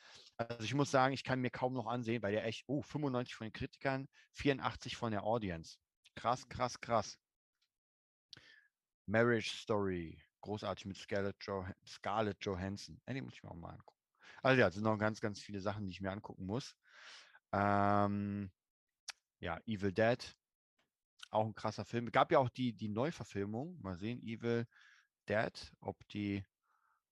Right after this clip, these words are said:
ich weiß gar nicht, wie die heißt. Die heißt, glaub ich, anders. The Evil Dead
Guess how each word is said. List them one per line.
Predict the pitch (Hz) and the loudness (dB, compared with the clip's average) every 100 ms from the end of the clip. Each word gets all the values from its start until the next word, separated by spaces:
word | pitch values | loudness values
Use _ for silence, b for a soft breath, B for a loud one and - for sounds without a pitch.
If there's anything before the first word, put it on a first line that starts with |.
| _ | _
ich | - - | -14 -8
weiß | - - - | -8 -8 -8
gar | 92 | -8
nicht, | 101 90 95 | -8 -12 -14
wie | 101 | -12
die | 101 | -8
heißt. | 95 104 90 | -6 -8 -8
Die | 92 | -6
heißt, | 95 - | -6 -6
glaub | 92 | -10
ich, | 87 - | -10 -8
anders. | 101 80 - | -8 -8 -10
The | 87 101 | -4 -4
Evil | 117 101 90 | -2 -6 -4
Dead | 85 85 | -4 -6